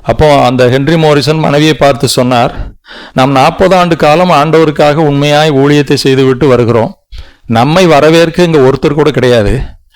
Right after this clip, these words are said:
ஆனா, இவர் வந்து வேட்டையாடி பொழுதுபோக்கிக்கிட்டு வருகிறார்,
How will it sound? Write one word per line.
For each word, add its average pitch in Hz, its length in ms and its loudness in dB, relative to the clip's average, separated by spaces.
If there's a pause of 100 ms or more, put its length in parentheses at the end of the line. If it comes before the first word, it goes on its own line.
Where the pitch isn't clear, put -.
(200)
ஆனா, 151 220 0
இவர் 170 400 2
வந்து 170 420 0
வேட்டையாடி 156 680 2
பொழுதுபோக்கிக்கிட்டு 151 840 0
வருகிறார், 127 520 0